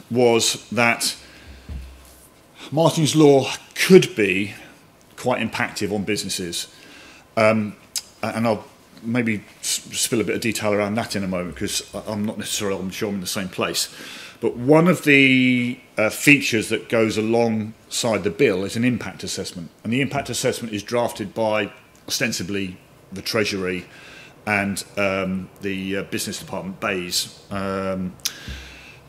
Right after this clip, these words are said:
and it's flagged as red, because what they're saying is the cost to S M Es will be two thousand pounds, the cost to, sorry,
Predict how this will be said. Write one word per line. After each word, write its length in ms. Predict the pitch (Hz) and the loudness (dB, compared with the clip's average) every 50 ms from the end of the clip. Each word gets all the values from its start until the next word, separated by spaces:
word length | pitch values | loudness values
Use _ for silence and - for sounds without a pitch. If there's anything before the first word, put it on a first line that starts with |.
| - - - | -8 2 4
and 340 | 123 123 120 120 117 - - - - - - - - - - - - - - - | 6 6 6 4 0 -4 -6 -10 -14 -16 -18 -20 -20 -20 -20 -20 -20 -14 -4 -2
it's 140 | 120 110 - | 0 0 0
flagged 300 | - 143 139 127 101 107 | 2 2 2 2 0 -2
as 120 | 107 92 | -6 -4
red, 300 | 95 104 101 87 82 - - - - - - - - - - - - - - - - - _ - - _ _ - | -2 -2 -2 -2 -4 -8 -14 -18 -20 -20 -20 -20 -20 -20 -20 -20 -20 -20 -20 -20 -20 -20 _ -20 -20 _ _ -16
because 260 | - - - 104 90 | -12 -8 -6 -4 -4
what 100 | 127 117 | -4 -4
they're 80 | 110 107 | -2 -2
saying 420 | - - 147 131 117 104 98 95 | 0 2 2 4 4 2 0 -2
is 260 | 98 95 95 - - - | -4 -6 -6 -6 -6 -8
the 80 | 104 | -8
cost 360 | - - 143 143 123 - - - | -6 -2 -2 0 0 0 -2 0
to 100 | 120 117 | 0 0
S 160 | 104 - - | 0 2 0
M 140 | 107 98 104 | 0 -2 -2
Es 260 | 104 98 101 98 - | -2 -2 -4 -6 -6
will 80 | - 92 | -8 -8
be 160 | 80 92 90 | -8 -8 -6
two 220 | - - 135 131 - | -4 -2 -2 -2 0
thousand 340 | 127 123 123 107 113 117 | 0 -2 -2 -2 -4 -6
pounds, 400 | 110 120 120 110 113 113 110 - | -4 -4 -2 -2 -2 -4 -4 -6
the 80 | - 107 | -8 -8
cost 340 | - - 117 - - - - - | -6 -4 -4 -4 -4 -4 -4 -2
to, 240 | 107 101 104 - | -2 -2 -2 -2
sorry, 280 | - - 127 104 92 | 0 0 0 0 0